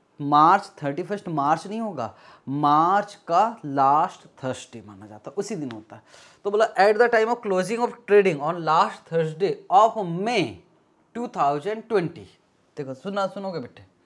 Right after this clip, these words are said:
फ्यूचर,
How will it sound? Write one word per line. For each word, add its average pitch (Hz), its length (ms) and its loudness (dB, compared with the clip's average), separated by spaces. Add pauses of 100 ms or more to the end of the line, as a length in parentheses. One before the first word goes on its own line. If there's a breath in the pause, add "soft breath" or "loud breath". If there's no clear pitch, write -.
(3250 soft breath)
फ्यूचर, 196 600 -6